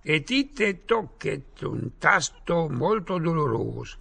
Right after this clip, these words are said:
che però le minga du ma milanese. Ma è una realtà di quasi tutto il mondo che vede la popolazione aumentare a dismisura,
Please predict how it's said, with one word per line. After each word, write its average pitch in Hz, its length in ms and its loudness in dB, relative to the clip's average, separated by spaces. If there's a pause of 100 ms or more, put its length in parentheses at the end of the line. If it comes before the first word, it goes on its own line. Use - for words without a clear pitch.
(560)
che 143 160 2
però 202 340 8
le 202 140 6
minga 156 340 2
du 139 140 -2
ma 120 160 -2
milanese. 135 720 -2 (1400)
Ma 240 140 4
è 233 60 4
una 202 260 6
realtà 165 460 4
di 143 160 0
quasi 127 400 0
tutto - 260 -6
il 123 100 2
mondo 120 480 0
che 123 160 0
vede 135 360 0
la 135 120 2
popolazione 156 840 0
aumentare 156 640 0
a - 20 2
dismisura, 131 800 -2